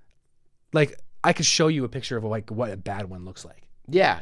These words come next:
Speaker 2: that's, that's, those are the ones I'm talking about.
Speaker 1: Yes, then that totally works.
Speaker 2: Yeah.
Speaker 1: Then
Speaker 2: I'm
Speaker 1: you
Speaker 2: not
Speaker 1: don't
Speaker 2: saying it acro-, I'm not saying it across the board. Uh, I hope somebody writes in and just trashes me.
Speaker 1: <laughs> Just to clarify, I tried to save your ass.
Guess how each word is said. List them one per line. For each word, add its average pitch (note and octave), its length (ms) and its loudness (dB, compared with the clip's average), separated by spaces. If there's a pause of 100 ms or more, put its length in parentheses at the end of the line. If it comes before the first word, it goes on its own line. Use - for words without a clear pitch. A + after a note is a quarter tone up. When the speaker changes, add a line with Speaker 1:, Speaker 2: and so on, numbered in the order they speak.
Speaker 2:
that's, F#3+ 200 2
that's, G3+ 220 6
those G#3 200 4
are - 20 -2
the F#3+ 80 2
ones E3 120 4
I'm D#3 120 0
talking D3 300 -2
about. D#2 300 -10
Speaker 1:
Yes, - 360 0 (240)
then C3+ 120 -6
that C3+ 120 -2
totally C3 200 -4
works. - 360 -14 (180)
Speaker 2:
Yeah. B2+ 280 0 (280)
Speaker 1:
Then C#3 140 -2
Speaker 2:
I'm D3 80 2
Speaker 1:
you - 60 10
Speaker 2:
not E3 80 12
Speaker 1:
don't E3+ 80 8
Speaker 2:
saying A3+ 180 12
it G3+ 120 12
acro-, G3 220 10
I'm F#3 220 8
not A3 160 10
saying F#3 340 6
it - 40 6
across D#3 240 2
the D3 80 -6
board. C#3+ 140 0 (400)
Uh, C3+ 320 -8 (120)
I F#3+ 100 12
hope G#3+ 160 10
somebody E3+ 240 6
writes B2+ 360 4
in A#2 120 4
and G#2+ 80 0
just A2 220 -4
trashes F#2+ 600 -2
me. F2 200 -6 (360)
Speaker 1:
<laughs> E3+ 120 -6 (500)
Just - 220 6
to - 60 6
clarify, B2+ 520 6
I F3 40 6
tried G3+ 140 2
to F3 80 -2
save E3 180 0
your B2 120 0
ass. - 260 -8